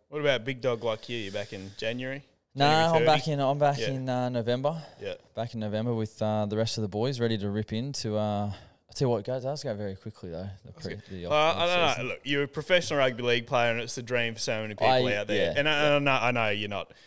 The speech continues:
Speaker 1: um, but you're right. <laughs> It is a really short break when you think about it. I mean,
Speaker 2: Yeah.
Speaker 1: it's just about over, mate. You're
Speaker 2: Yeah.
Speaker 1: almost back at work.
Speaker 2: I am, I am, and like I, I love training. I lo-, I'm very blessed. I'm very grateful for my
Speaker 1: Mm.
Speaker 2: position, and I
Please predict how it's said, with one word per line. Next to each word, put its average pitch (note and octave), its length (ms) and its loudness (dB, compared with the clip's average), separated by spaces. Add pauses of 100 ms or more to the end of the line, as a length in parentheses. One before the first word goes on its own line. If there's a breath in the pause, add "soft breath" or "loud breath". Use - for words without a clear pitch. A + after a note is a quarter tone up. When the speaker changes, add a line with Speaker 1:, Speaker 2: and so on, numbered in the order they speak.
(160 loud breath)
Speaker 1:
um, G#2+ 480 0 (140)
but A2 360 2 (360)
you're A#2+ 160 -4
right. B2 220 2
<laughs> C3 180 -8
It F#3+ 80 -12
is - 180 -2
a G3+ 80 6
really D3 400 -2
short C3 380 0
break B2+ 260 2
when A#2 100 -4
you A2+ 120 -6
think B2+ 180 -8
about G#2 280 -2
it. F2 40 -2
I B2 40 0
mean, C#3 180 -2
Speaker 2:
Yeah. F2 160 -2 (100)
Speaker 1:
it's - 120 -4
just - 180 -4
about D3 180 4
over, C4 300 2
mate. C#3+ 200 2 (160)
You're G#2+ 120 -4
Speaker 2:
Yeah. - 80 6
Speaker 1:
almost D#3+ 240 0
back C#3 140 0
at B2 100 -4
work. G#3 340 -2
Speaker 2:
I A#2 160 -2
am, B2 260 -4
I A2 180 -2
am, A#2+ 260 -4
and D#3 180 0
like F3+ 220 4
I, F#3+ 120 8
I D#3+ 160 8
love D#3 260 6
training. A2+ 300 2
I G2 60 2
lo-, F#2+ 180 2
I'm A2+ 120 -4
very B2+ 180 2
blessed. A2+ 380 0
I'm G2+ 60 -4
very G#2+ 200 2
grateful F#2 340 0
for - 140 -12
my G2 160 0
Speaker 1:
Mm. - 20 -8
Speaker 2:
position, G2 340 -4
and G#2+ 140 0
I B2+ 220 4